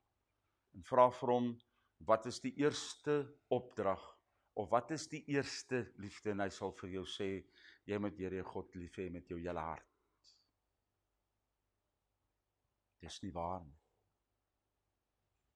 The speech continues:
Kom ons gaan kyk weer na die skrif. Die eerste opdrag is,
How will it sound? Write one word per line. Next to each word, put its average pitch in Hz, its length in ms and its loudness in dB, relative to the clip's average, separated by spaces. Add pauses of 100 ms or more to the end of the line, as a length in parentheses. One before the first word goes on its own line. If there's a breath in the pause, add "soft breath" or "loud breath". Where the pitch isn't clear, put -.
(1500)
Kom 87 120 -14
ons 92 120 -10
gaan 113 120 -6
kyk 113 220 2
weer 110 160 0
na 117 100 -2
die 85 100 -6
skrif. - 280 -20 (1700)
Die 101 100 -14
eerste 143 480 2
opdrag 127 500 2
is, - 640 -6